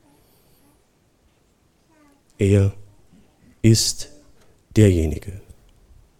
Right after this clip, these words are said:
der uns eins machen kann mit seinem Vater.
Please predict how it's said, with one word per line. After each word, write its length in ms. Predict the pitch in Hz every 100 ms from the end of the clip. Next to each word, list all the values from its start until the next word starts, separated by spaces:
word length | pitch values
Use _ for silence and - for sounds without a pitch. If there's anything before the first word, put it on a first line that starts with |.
| _ _ _ _ _ _ -
der 100 | 98
uns 160 | 98 -
eins 340 | 98 107 -
machen 280 | 95 95 90
kann 360 | - 85 85 - - _ _ _ _ _ -
mit 300 | 92 92 - - -
seinem 420 | 82 80 78 80 - -
Vater. 380 | - - - -